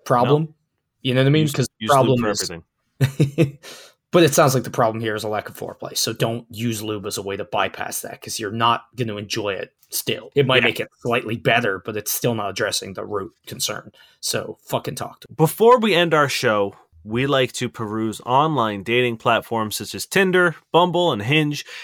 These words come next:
Speaker 2: and look at, uh, various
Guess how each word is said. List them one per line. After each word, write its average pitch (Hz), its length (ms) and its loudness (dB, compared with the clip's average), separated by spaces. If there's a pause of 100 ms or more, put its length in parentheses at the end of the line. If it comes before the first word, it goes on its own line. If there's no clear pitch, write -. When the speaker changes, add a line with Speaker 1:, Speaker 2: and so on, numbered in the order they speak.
(140)
Speaker 2:
and 160 420 2
look 220 380 0
at, 156 580 -2 (380)
uh, 127 320 2
various 147 420 4